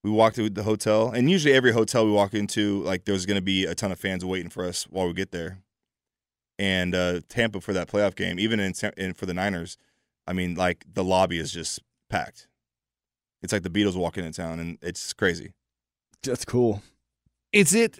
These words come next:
Speaker 3: w-, during the weeks, like, when you're playing the Texans?
Speaker 1: Yeah.
Speaker 3: You got that game coming up.
Speaker 1: Yeah.
Speaker 3: Is it a different attitude preparation-wise? Is it kinda like, "Man, we're gonna beat them"? We're, if we go through the motions, do you feel like there's less focus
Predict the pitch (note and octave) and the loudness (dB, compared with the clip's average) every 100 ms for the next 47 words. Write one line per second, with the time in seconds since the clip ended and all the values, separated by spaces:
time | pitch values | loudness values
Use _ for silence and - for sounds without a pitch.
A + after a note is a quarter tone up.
0 | - F#3+ G#3+ G3 F#3 B3 A#3+ F#3 D#3+ B2+ | 2 4 4 4 6 6 6 6 6 4
1 | - - - _ - F3 E3+ A3+ A#3 G#3+ | -2 -10 -12 _ 0 2 4 4 6 6
2 | F#3+ D3 - B2+ - - G2 - - E2+ | 6 4 2 0 0 -8 -14 -18 -8 -8
3 | - E3 E3+ F#3+ E3+ C#3+ C3+ B2+ C3 A#2+ | -2 2 6 6 6 4 4 4 2 2
4 | A2+ A2 - D#2+ - _ _ _ _ _ | 0 -6 -8 -8 -10 _ _ _ _ _
5 | _ _ _ A3 F#3 G#3+ D3 D3+ B3 C#4+ | _ _ _ 4 6 6 4 4 4 2
6 | - - F#3 G#3 E3 G#3+ G#3+ G#3 F3+ _ | 2 6 6 6 2 2 4 4 0 _
7 | _ - F#3 G3+ E3+ D#3+ F3+ F#3 F3+ F3 | _ 4 6 6 6 6 6 4 4 4
8 | E3+ C3+ D3 D3 D#3+ D#3+ D3+ C#3 B2+ - | 4 4 2 2 2 2 4 2 0 -4
9 | D3 C#3+ D3 C#3 B2 B2 A#2+ C3 B2 A#2+ | 0 2 4 4 4 2 2 2 4 2
10 | A#2 _ _ - C#3+ D#3 E3+ D3 D3 D3+ | -2 _ _ 0 4 6 6 4 6 6
11 | D#3 D#3+ C#3 B2+ C3+ C3+ D3+ C3+ _ _ | 6 4 4 6 4 4 0 -2 _ _
12 | D3+ F3 G3+ A3 G#3 F#3 D#3 D3 E3+ - | 0 2 4 6 6 6 4 4 4 2
13 | - G3 G3 G#3 G#3+ - | 4 6 6 6 4 2